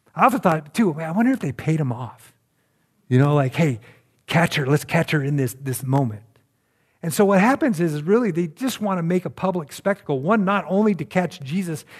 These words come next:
in what he's going to say so that they could mock that, but you know what? They wanted to make her a public, public spectacle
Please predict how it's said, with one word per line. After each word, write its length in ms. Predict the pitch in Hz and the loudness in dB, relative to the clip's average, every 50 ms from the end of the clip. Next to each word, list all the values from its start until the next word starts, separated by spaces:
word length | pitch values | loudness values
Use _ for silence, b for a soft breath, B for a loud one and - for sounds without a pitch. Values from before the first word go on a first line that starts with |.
| B B - | B B -4
in 140 | 170 160 160 | 0 2 4
what 100 | 170 170 | 4 4
he's 140 | 165 143 127 | 4 2 0
going 220 | - 170 160 147 | -2 -2 -2 -2
to 60 | 139 | -4
say 260 | 131 - 190 185 175 156 | -2 2 4 4 4 4
so 160 | - 160 147 | 2 0 -2
that 160 | 139 143 139 | -2 -2 0
they 120 | 151 151 | -2 -2
could 240 | 139 - 147 127 123 127 131 131 | -2 -4 -8 -12 -14 -18 -18 -8
mock 300 | 143 160 180 190 - - | -4 -2 -2 -2 -2 -4
that, 340 | - 135 117 113 131 147 B B B B B B 151 B | -4 -4 -4 -4 -6 -10 B B B B B B -10 B
but 300 | 165 190 196 190 190 196 | 2 4 4 4 2 2
you 80 | 190 | 4
know 60 | 196 | 4
what? 260 | 208 233 226 196 175 175 | 6 4 4 2 0 0
They 120 | 180 196 | 2 2
wanted 280 | 214 208 233 247 233 220 | 4 4 4 4 6 6
to 60 | 202 | 6
make 220 | 185 196 190 185 - | 4 4 4 4 2
her 180 | 196 220 233 | 2 2 2
a 100 | 180 156 | 2 0
public, 560 | 147 - - - 190 220 208 214 208 196 160 - _ _ _ - | -4 -4 -2 2 2 2 4 2 0 -2 -4 -10 _ _ _ 0
public 340 | - 196 202 196 175 160 - | 2 2 2 2 -2 -6 -6
spectacle 600 | - - - 196 196 - - 151 - 160 151 | -8 -4 -2 -4 -2 -4 -6 -6 -4 -4 -4